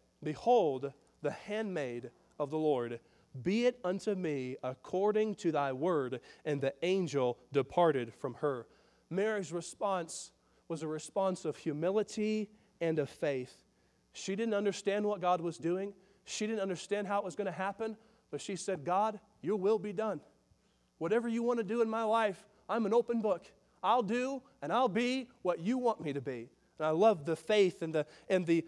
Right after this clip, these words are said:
uh, humility of Mary's response there. Can you imagine if Mary hadn't surrendered? Well, God certainly could have used someone else to bring his son into the world, but she would have missed out on her life's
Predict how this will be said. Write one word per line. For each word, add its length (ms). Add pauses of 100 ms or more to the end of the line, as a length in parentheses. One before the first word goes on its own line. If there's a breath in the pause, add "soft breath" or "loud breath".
(160 loud breath)
uh, 300
humility 800
of 160
Mary's 460
response 500
there. 200
Can 60 (180 soft breath)
you 100
imagine 400
if 140
Mary 380 (460)
hadn't 380
surrendered? 500 (920 soft breath)
Well, 80
God 240
certainly 340
could 140
have 140
used 160
someone 320
else 240
to 100
bring 200
his 120
son 240
into 180
the 80
world, 380 (320 soft breath)
but 100
she 200
would 160
have 80
missed 340
out 320 (680)
on 160
her 180
life's 460